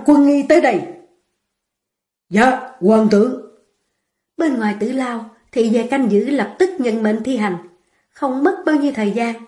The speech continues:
liền mang quân nghi đến. Cô gái hành động bất tiện bị lôi đẩy, cả người ngã nhào về phía trước. Nàng vội vàng dùng hai tay che chắn phần bụng.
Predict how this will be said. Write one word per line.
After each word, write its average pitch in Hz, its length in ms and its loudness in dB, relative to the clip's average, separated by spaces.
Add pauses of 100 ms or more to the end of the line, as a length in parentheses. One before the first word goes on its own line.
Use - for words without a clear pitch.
(200)
liền 220 300 0
mang 226 320 -2
quân 226 200 -2
nghi 214 160 0
đến. 214 320 -6 (1000)
Cô 294 120 -2
gái 285 200 -2
hành 240 280 -2
động 208 240 -2
bất 302 220 -4
tiện 202 260 0
bị 208 120 0
lôi 233 200 -2
đẩy, 180 380 -6 (200)
cả 240 140 -6
người 196 400 0
ngã 202 180 -2
nhào 262 340 0
về 196 100 0
phía 294 220 -4
trước. 403 200 2 (680)
Nàng 247 200 -2
vội 240 200 0
vàng 220 260 0
dùng 220 160 0
hai 254 260 -4
tay 233 280 -4
che 233 260 -4
chắn 269 200 -2 (100)
phần 185 180 -4
bụng. 180 240 -6